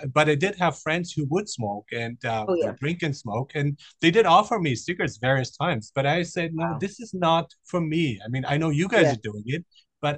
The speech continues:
Speaker 1: I
Speaker 2: Yeah,
Speaker 1: don't
Speaker 2: yeah.
Speaker 1: like it because it makes me cough. And, uh, I
Speaker 2: Yeah. <laughs>
Speaker 1: don't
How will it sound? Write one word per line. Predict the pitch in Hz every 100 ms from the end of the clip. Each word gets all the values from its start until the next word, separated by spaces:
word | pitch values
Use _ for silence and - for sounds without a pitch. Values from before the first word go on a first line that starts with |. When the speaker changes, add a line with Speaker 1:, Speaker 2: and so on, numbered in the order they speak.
| -
Speaker 1:
I | 170
Speaker 2:
Yeah, | 160 147 139
Speaker 1:
don't | 151 170
Speaker 2:
yeah. | 139 131
Speaker 1:
like | 147 214 151
it | 117
because | 110 131 123
it | 123
makes | 135 -
me | 123 - 156
cough. | 120 90 - 113
And, | 113 110 127
uh, | 117 113 113 117
I |
Speaker 2:
Yeah. | 135
<laughs> | 160 165
Speaker 1:
don't | 170